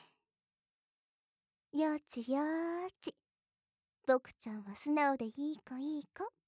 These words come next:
素直な僕ちゃんは、ママがいっぱい甘やかしてあげますからね。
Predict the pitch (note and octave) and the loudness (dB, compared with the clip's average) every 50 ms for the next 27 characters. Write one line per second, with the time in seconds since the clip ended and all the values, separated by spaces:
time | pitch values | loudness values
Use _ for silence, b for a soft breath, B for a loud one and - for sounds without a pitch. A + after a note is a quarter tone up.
0 | _ _ _ _ _ _ _ _ _ _ _ _ _ _ _ _ _ _ _ _ | _ _ _ _ _ _ _ _ _ _ _ _ _ _ _ _ _ _ _ _
1 | _ _ _ _ - D#4 D4+ D4 D4+ D4 C#4+ C4+ A#3 G#3 G3+ - G#3+ A#3+ - - | _ _ _ _ -2 0 4 6 6 6 6 4 2 0 0 0 -2 -2 -2 -8
2 | - - A3 G#3 G3 G3+ G#3+ A3 G#3+ - _ _ _ _ _ _ _ _ _ _ | -10 -8 -6 -6 -6 -6 -8 -8 -10 -12 _ _ _ _ _ _ _ _ _ _
3 | _ _ _ _ _ _ _ C4 C4+ C#4 C4+ B3+ A#3+ - G3+ G#3 A3+ A3+ - _ | _ _ _ _ _ _ _ 6 8 8 6 2 0 -4 -8 -8 -8 -10 -10 _
4 | _ _ _ _ _ - D#4 F4 F4 b b b b b b b b _ _ _ | _ _ _ _ _ -4 -4 -4 -4 b b b b b b b b _ _ _
5 | _ _ - C4+ C4+ C#4 D4+ D4+ D#4 - E4 E4+ E4+ - - C#4 B3+ - B3+ B3 | _ _ 2 4 6 6 6 4 4 2 2 -2 -2 -2 -6 -6 -4 -2 0 0
6 | B3 B3 B3+ - - - A#3 G3+ G3 A3 A#3+ | 0 0 -2 -2 -8 -10 -8 -8 -6 -6 -4